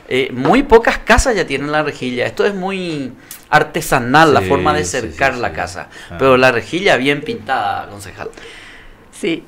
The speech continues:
Speaker 3: tenemos las imágenes del antes y del después.
Speaker 1: Ajá.
Speaker 3: Cómo estaba esta rejilla antes y cómo está ahora, ¿verdad? Cómo
Speaker 1: Ah.
Speaker 3: le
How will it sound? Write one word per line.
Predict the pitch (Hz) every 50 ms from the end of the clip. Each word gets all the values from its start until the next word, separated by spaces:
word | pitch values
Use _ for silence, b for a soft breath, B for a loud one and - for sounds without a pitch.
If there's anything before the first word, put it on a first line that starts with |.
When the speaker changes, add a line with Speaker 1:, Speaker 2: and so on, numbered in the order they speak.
| - -
Speaker 3:
tenemos | - 247 254 262 269 269 302 311
las | 320 330 320
imágenes | 311 269 247 254 240 247 285 277 262 269 277
del | 247 208 202 -
antes | - 233 240 247 262 254 277 262
y | 262 277 254
del | 254 254 262
después. | 247 247 - - - - 208 - 190 -
Speaker 1:
Ajá. | - 226 - 110
Speaker 3:
Cómo | - 214 240 254
estaba | 247 247 233 233 233 220
esta | 226 262 254
rejilla | 247 247 240 - 254 233 247 233 220
antes | 226 240 247 269 269
y | 254
cómo | - 214 214 220
está | 214 - 214 202 196
ahora, | 190 180 180 160 147
¿verdad? | 147 160 165 165
Cómo | - 196 214 233
Speaker 1:
Ah. | 240
Speaker 3:
le | 240 233 233 -